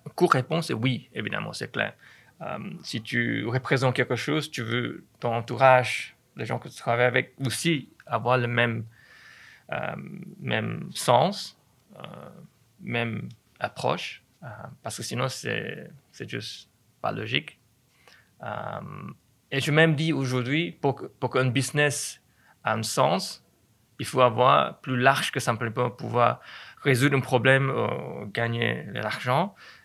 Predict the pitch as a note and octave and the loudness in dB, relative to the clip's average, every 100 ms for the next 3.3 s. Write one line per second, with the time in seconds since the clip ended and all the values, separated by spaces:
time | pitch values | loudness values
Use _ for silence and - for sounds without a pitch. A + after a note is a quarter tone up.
0 | - - C3 C3 B2+ C#3 D3+ - _ - | -10 -6 -2 0 4 6 4 -2 _ -4
1 | C3+ - D#3 E3 D#3+ C#3 C#3 - D#3 D#3 | -4 -4 -4 -4 -2 0 0 2 2 2
2 | - - B2+ B2 C3 B2 B2 B2 B2+ B2+ | -2 0 2 2 2 2 2 2 2 2
3 | C3+ B2 | 2 -2